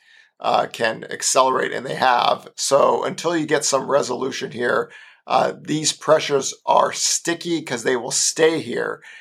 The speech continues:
and that impacts the, uh, uh, monthly disposable income. But, you know, what I, what I try to focus on, uh, this week is, you know, people say, "What's the best hedge against inflation?" Well,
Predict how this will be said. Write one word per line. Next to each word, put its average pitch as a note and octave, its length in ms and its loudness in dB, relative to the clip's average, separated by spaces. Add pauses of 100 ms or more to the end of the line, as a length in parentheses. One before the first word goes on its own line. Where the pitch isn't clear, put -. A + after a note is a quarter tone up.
(180)
and B2+ 260 0
that C3 280 4
impacts - 580 -2
the, B2 300 -6
uh, A2+ 60 -2
uh, G#2 560 -8
monthly D3+ 640 0
disposable B2+ 580 0
income. A#2 540 -2 (520)
But, D#3 180 4
you D#3+ 140 0
know, D#3+ 120 6
what D#3 160 6
I, D#3 120 6
what D3+ 200 2
I D3 140 6
try F3+ 320 4
to D#3 140 -6
focus E3+ 400 0
on, C3+ 360 2
uh, B2 160 2
this F3+ 280 0
week C#3 300 -8
is, B2+ 340 -4 (380)
you - 80 -12
know, C#3+ 120 4
people D3+ 200 -6
say, C#3+ 140 0
"What's D#3+ 300 2
the D3+ 100 0
best D#3 300 2
hedge D3+ 300 0
against D3 320 -4
inflation?" C#3 580 -8
Well, C#3 380 4